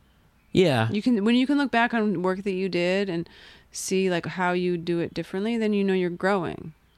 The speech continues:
Speaker 1: Right.
Speaker 2: You know, this is all just part of a life process.
Speaker 1: Well,
Speaker 2: It
Speaker 1: that's, I, I, if,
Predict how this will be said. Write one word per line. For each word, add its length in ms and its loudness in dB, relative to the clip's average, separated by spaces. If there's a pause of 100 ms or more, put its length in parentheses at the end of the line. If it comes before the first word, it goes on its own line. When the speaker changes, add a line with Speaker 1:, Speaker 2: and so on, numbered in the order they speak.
(420)
Speaker 1:
Right. 200 6
Speaker 2:
You 60 4
know, 60 4
this 100 2
is 120 0
all 120 6
just 160 0
part 160 2
of 80 0
a 60 -2
life 300 -2
process. 680 -8 (680)
Speaker 1:
Well, 200 4
Speaker 2:
It 140 0 (420)
Speaker 1:
that's, 260 2
I, 200 4 (220)
I, 260 2
if, 160 2